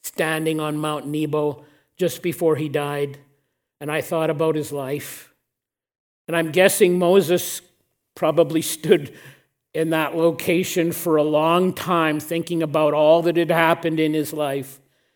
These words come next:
in the last hundred and twenty years and all that didn't happen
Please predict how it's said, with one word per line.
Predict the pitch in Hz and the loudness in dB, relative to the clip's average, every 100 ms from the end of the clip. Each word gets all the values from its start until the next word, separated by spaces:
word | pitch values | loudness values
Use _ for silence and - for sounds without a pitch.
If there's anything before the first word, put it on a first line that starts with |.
| _ | _
in | 160 | -8
the | 151 | -6
last | 156 151 151 - | -2 -2 -2 -6
hundred | 170 160 160 | -4 -2 0
and | 156 156 | -2 -6
twenty | - 151 156 | -6 -6 -4
years | 151 147 151 151 151 - - _ _ _ 180 | -6 -4 -2 -2 -6 -12 -20 _ _ _ -4
and | 170 165 - | -2 -2 -2
all | 185 180 202 | 2 6 6
that | 190 190 185 156 143 135 | 6 4 2 -8 -6 0
didn't | 220 214 190 | 2 2 -2
happen | - 160 147 147 160 147 143 | -6 -6 -6 -6 -8 -6 -8